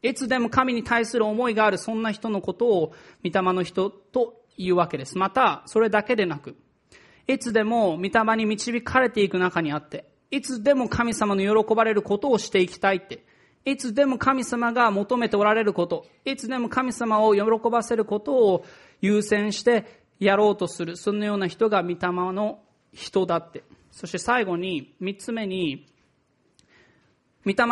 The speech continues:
の人というものは、生き方の中にあって、その人が主の、主を喜ばせることに心を満たしているがゆえに、いつでも主の喜ばれることをしようとするがゆえに、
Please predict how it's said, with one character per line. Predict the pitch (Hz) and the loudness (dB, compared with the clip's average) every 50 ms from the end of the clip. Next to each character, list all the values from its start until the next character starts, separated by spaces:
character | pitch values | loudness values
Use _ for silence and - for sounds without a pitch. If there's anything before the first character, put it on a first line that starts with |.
| 240 | 2
の | 240 240 | 0 -2
人 | - - 240 233 | 0 0 0 2
と | 233 202 | 2 2
い | 185 | 0
う | |
も | 185 190 | 0 0
の | 190 175 170 | 0 2 2
は、 | 175 185 180 165 139 - - _ _ _ _ _ _ _ _ _ _ _ _ _ _ _ _ _ _ _ _ _ _ _ _ _ | 4 4 4 2 0 -4 -10 _ _ _ _ _ _ _ _ _ _ _ _ _ _ _ _ _ _ _ _ _ _ _ _ _
生 | - 196 | -4 -4
き | - - | -4 -2
方 | - 262 254 - 220 196 | 0 0 2 2 2 0
の | 185 185 | 0 0
中 | 196 208 - 202 185 | 0 0 2 0 0
に | 175 165 180 | 2 2 2
あ | 190 | 0
っ | 180 - - | 0 -2 -8
て、 | 131 - _ _ _ _ _ _ _ _ _ _ _ _ _ _ _ _ | -18 -18 _ _ _ _ _ _ _ _ _ _ _ _ _ _ _ _
そ | - - 220 | -6 -2 -2
の | 233 247 | 0 0
人 | 214 - 233 226 | 0 2 4 4
が | 226 220 214 190 175 | 6 6 6 4 2
主 | - - - - - 254 | -2 -6 -8 -6 -4 -2
の、 | 254 247 233 220 208 - - - | 0 2 2 2 0 0 -4 -8
主 | - - 254 254 | -8 -2 2 2
を | 220 202 | 4 6
喜 | 202 220 233 233 233 - | 6 6 6 4 4 2
ば | 240 240 226 | 0 0 0
せ | - - | 0 0
る | 233 226 | 0 0
こ | - 202 196 | 0 -2 -4
と | - 226 220 | -2 -2 -2
に | 202 - | -2 -2
心 | 202 185 - 233 226 214 | -2 0 2 4 4 4
を | 190 | 2
満 | 185 196 190 - | 2 0 0 0
た | 254 233 | 0 0
し | 214 - | 0 0
て | - 190 | 0 0
い | |
る | 175 170 | 0 0
が | 160 156 | 0 -2
ゆ | 160 156 147 | -2 -4 -4
え | 139 | -6
に、 | 131 127 - _ - - - | -8 -10 -12 _ -20 -12 -6
い | - 277 - | -4 -4 -4
つ | - 226 214 | -4 0 2
で | 226 254 | 2 2
も | 240 226 208 | 2 0 -4
主 | - - 254 | -4 -4 -4
の | 240 220 | -2 0
喜 | 214 220 226 220 220 226 | 0 2 0 2 2 2
ば | 233 | 2
れ | 240 233 | 2 2
る | 220 214 | 0 0
こ | - 214 | -2 0
と | 214 247 247 | 2 2 2
を | 220 | 0
し | - - - 233 | 0 -2 0 2
よ | 240 247 | 4 4
う | 247 | 4
と | 247 202 | 2 -2
す | - - 214 | -4 -2 0
る | 208 208 | 0 2
が | 220 202 | 2 2
ゆ | 196 202 214 | 4 2 2
え | 208 202 | 2 0
に、 | 202 214 202 180 151 143 | -2 -2 -2 -2 -2 -4